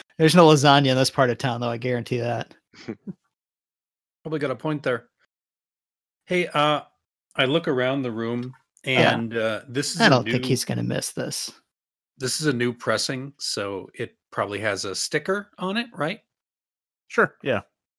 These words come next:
Speaker 2: Okay. I wanna take this pressing, and I wanna peel the sticker off and put it on another one and stick that other one on the phonograph and stick this in my,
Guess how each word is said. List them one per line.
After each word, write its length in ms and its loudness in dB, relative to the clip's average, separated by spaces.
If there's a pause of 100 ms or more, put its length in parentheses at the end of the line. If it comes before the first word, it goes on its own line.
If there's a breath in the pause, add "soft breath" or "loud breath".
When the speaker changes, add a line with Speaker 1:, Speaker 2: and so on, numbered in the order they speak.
(380)
Speaker 2:
Okay. 300 -6 (680 soft breath)
I 140 6
wanna 280 0
take 480 -4
this 400 -2
pressing, 640 -4 (680)
and 180 0
I 60 0
wanna 220 -2
peel 300 -2
the 120 -6
sticker 380 -2
off 260 -2
and 140 -12
put 140 -2
it 100 -4
on 140 -4
another 400 -4
one 420 -4 (140)
and 220 -10
stick 340 -6
that 200 -2
other 220 0
one 380 -6 (600)
on 280 -2
the 300 -14 (520)
phonograph 640 -4
and 180 -12
stick 220 -8
this 180 -8
in 80 -10
my, 180 -10